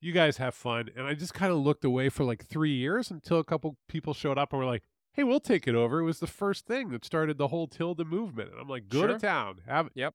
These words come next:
Speaker 1: here's the
Speaker 2: Yep.
Speaker 1: account. Have a great time."
Speaker 2: Yeah. Um, yeah, I,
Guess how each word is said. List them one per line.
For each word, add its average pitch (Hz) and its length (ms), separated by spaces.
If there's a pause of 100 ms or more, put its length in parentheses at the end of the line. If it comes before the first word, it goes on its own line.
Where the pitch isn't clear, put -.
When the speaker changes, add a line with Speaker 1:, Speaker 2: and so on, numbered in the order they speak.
Speaker 1:
here's 190 240
the 165 120
Speaker 2:
Yep. 143 120
Speaker 1:
account. 208 320 (140)
Have 151 180
a 170 60
great 143 240
time." 87 180 (420)
Speaker 2:
Yeah. 117 180 (600)
Um, 190 320 (680)
yeah, 285 360
I, 196 140